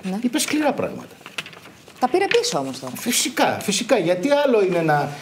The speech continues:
Speaker 2: να μαζεύεις ψήφους και άλλο είναι να, να κυβερνάς μια χώρα.
Speaker 1: Μμμ.
Speaker 2: Είναι λίγο, λίγο διαφορετικά πράγματα. Το ένα είναι η απόλυτα αναγκαία νομιμοποίηση, να πάρεις την ψήφο, λέγοντας όμως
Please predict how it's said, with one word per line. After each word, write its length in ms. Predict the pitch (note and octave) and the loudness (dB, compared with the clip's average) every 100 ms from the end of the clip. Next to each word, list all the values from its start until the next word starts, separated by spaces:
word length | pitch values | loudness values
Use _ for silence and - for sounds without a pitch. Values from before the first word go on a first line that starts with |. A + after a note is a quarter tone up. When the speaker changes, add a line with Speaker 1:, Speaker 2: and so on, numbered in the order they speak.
| - | -4
Speaker 2:
να 120 | D#3+ | 0
μαζεύεις 440 | D3 C#3 D#3+ C3+ - | 2 2 2 0 -2
ψήφους 380 | - D#4+ D#4 | -2 0 -2
και 120 | - C#4 | 0 0
άλλο 140 | C#4 | 0
είναι 140 | D4 | 0
να, 220 | C#4+ C#4+ - - | 0 -2 -2 -4
να 100 | A3 | 0
κυβερνάς 420 | A#3+ B3+ C4 C4+ A3+ | 2 2 2 2 2
μια 140 | B3 | 0
χώρα. 320 | - D#3+ - - - - G3+ F#3 | 4 2 2 -8 -18 -20 -16 -12
Speaker 1:
Μμμ. 60 | G#3+ | -4
Speaker 2:
Είναι 160 | B3 C4 C4 C4 G#3 | 0 2 2 2 2
λίγο, 380 | A#3+ C#4+ C#4 B3+ | 2 4 2 2
λίγο 260 | G3 C4 C4+ | 2 4 4
διαφορετικά 560 | B3+ - A#3+ A#3 A#3 | 2 2 0 2 0
πράγματα. 460 | G#3+ - G#2 - G#2 - - | 2 0 0 -4 -6 -8 -4
Το 100 | - G3 | 4 4
ένα 160 | A3+ G#3+ | 6 2
είναι 100 | G3 | 2
η 60 | F#3 | 2
απόλυτα 600 | F3+ F#3 D#3+ D#3 - - - - - | 2 2 2 2 0 0 -12 -16 -2
αναγκαία 500 | C#3+ C3 B2 D#3 D3 | 0 2 2 2 2
νομιμοποίηση, 760 | C3 B2 A2 A2+ D#3+ A3 G#3+ | 4 2 2 0 0 2 2
να 100 | E3 | 0
πάρεις 260 | - E3 C3+ | 2 2 2
την 140 | - | -2
ψήφο, 380 | F2+ D#3 D#3 B3+ - - - | -2 -2 0 -2 -2 -10 -4
λέγοντας 440 | C#3 D#3+ C#3+ C#3 D#3 | 2 2 4 2 2
όμως 240 | D#3 D3+ | -2 -2